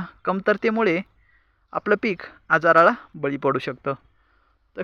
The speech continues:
कोणत्याही अन्नद्रव्याच्या कमतरतेमुळे आपलं पीक आजाराला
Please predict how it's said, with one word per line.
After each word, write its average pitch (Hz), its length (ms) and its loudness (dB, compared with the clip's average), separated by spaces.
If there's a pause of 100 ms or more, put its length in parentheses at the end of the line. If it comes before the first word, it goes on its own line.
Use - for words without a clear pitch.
कोणत्याही 190 420 0
अन्नद्रव्याच्या 190 640 -2
कमतरतेमुळे 185 720 -4
आपलं 180 460 -6
पीक 214 100 -6 (240)
आजाराला 160 440 0